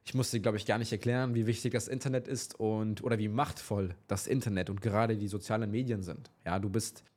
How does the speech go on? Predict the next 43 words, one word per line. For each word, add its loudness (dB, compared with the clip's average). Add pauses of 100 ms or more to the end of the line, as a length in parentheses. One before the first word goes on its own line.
nicht 0
eingeschränkt 2
auf 0
den 0
Ort. 0
Ja, 2
du -2
lebst 0
nicht -2
im -2
Prinzip -2
von 0
einem 0
Kundenstamm, 0
der 2
bis -4
zu -6
dreißig, 2
vierzig -2
Kilometer 0
außerhalb 0
von -2
dir 2
wohnt. 0 (180)
Ja, 0
du 2
sprichst -2
im -6
Prinzip -2 (520)
die 2 (100)
ganzen 0
Leute 0
an, -2
die -2
deine 0
selbe 0
Sprache -2
sprechen. -6
Und -2
wir 0
decken 0
damit 0
im -4